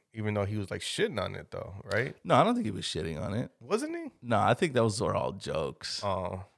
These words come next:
Speaker 2: Yeah. No,
Speaker 1: So
Speaker 2: yeah, the, the Bitcoin shot up
Speaker 1: Because
Speaker 2: after
Speaker 1: he invested into it, right?
Speaker 2: Yeah.
Speaker 1: So he bought how much?
Speaker 2: Yeah, I forget how
Speaker 1: It was
Speaker 2: much.
Speaker 1: something billion though, right?
Speaker 2: Yeah, it was a bunch. And, like, now they're even taking Bitcoin as payment for the Teslas and stuff
Speaker 1: Really?
Speaker 2: like that. Yeah.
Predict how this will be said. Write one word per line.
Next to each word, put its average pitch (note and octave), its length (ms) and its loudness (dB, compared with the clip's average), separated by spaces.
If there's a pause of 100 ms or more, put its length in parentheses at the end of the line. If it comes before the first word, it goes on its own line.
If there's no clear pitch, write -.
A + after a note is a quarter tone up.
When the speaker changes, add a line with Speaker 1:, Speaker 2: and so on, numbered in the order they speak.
(120)
Speaker 2:
Yeah. G2 440 0
No, G#2+ 380 8
Speaker 1:
So - 60 -6
Speaker 2:
yeah, A2 240 6
the, G2+ 240 2
the G2 60 -4
Bitcoin B2+ 440 2
shot A2 280 2
up - 280 2 (140)
Speaker 1:
Because G#2 380 4
Speaker 2:
after A2 100 2
Speaker 1:
he A#2+ 80 4
invested G2+ 460 2
into F#2+ 280 -8
it, - 180 -8
right? G#2 140 2
Speaker 2:
Yeah. A2 180 -2 (200)
Speaker 1:
So - 200 0
he A2+ 120 2
bought A#2 360 6
how - 160 -2
much? - 540 -2 (440)
Speaker 2:
Yeah, E2 340 -4
I G#2+ 120 0
forget G2+ 340 -6
how G2+ 140 -6
Speaker 1:
It G#2+ 60 0
was C3 120 6
Speaker 2:
much. G2 60 0
Speaker 1:
something G#2+ 320 0
billion A2+ 420 0
though, G2 140 -6
right? G#2+ 220 0
Speaker 2:
Yeah, G2+ 260 4 (140)
it B2 60 2
was A#2+ 140 4
a A2+ 40 6
bunch. G2+ 360 6
And, G#2 100 2
like, G#2 180 2
now G#2+ 220 8
they're A2 120 6
even G#2 280 4
taking G#2 420 0
Bitcoin G2+ 500 0
as C#2+ 120 -6
payment G#2 540 -4
for G#2 340 0
the A#2 180 -6
Teslas G#2 640 -4
and G#2 140 -8
stuff A2+ 60 -6
Speaker 1:
Really? D3 260 4
Speaker 2:
like F#2+ 140 -8
that. - 200 -12
Yeah. E2 200 -8